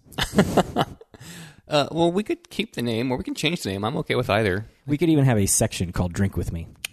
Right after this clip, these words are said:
Speaker 1: Yeah, uh, uh,
Speaker 2: That's where we're
Speaker 1: there you
Speaker 2: gonna
Speaker 1: go.
Speaker 2: go.
Speaker 1: That, that's it.
Speaker 2: Okay, back to drinking.
Speaker 1: Uh, well, so I, I mean, like, yeah, I trying to figure out how to, like, put this back into,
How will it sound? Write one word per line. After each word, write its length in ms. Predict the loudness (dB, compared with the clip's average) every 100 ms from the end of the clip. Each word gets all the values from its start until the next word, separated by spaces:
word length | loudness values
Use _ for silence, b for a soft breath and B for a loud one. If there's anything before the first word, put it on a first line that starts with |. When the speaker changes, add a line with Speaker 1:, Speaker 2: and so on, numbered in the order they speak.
| -8
Speaker 1:
Yeah, 120 | -4 -4 -4
uh, 200 | -2 -2 -2
uh, 180 | -8 -4
Speaker 2:
That's 180 | -2 2
where 80 | 2
we're 80 | 2
Speaker 1:
there 80 | 0
you 80 | -2
Speaker 2:
gonna 140 | -4
Speaker 1:
go. 40 | -6
Speaker 2:
go. 20 | -12 -18 -12
Speaker 1:
That, 220 | -12 -6
that's 240 | -6 -2
it. 200 | -4 -4 b b b b b b _ _ _
Speaker 2:
Okay, 180 | -4 -2
back 300 | 2 2 2
to 80 | 2
drinking. 480 | 2 2 2 -2 -4 _ _ -20 -14
Speaker 1:
Uh, 220 | -8 -8 0
well, 280 | 2 2
so 240 | 2 2 4
I, 140 | 4 2 0
I 60 | 0
mean, 260 | 2 2
like, 240 | 0 -2 -2
yeah, 220 | -2 -2 -4
I 200 | -2 -2 -6 _
trying 220 | -4 -2
to 40 | 0
figure 140 | 0
out 80 | 0
how 80 | 0
to, 40 |
like, 180 | 2 0
put 100 | 0
this 100 | -2
back 220 | -4 -4
into, 220 | -4 -6